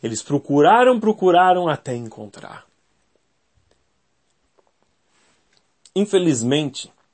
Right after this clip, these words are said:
muitas vezes acontece na nossa vida que por conta de caos, de corrupção, de problemas, nós acabamos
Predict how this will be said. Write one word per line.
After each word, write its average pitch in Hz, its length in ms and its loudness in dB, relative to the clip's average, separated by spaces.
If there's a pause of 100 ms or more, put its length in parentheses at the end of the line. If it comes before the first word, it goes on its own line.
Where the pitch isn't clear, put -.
(640)
muitas 180 380 0
vezes 180 240 2
acontece 165 600 -2
na 139 140 -6
nossa 131 320 -6
vida 117 380 -12 (760)
que - 140 -14
por 120 180 -10
conta 175 500 -2 (300)
de 117 160 -16
caos, 147 840 -4 (880)
de 110 100 -16
corrupção, 160 880 0 (640)
de 117 100 -12
problemas, 160 1120 -2 (480)
nós 131 200 -6
acabamos 147 880 -2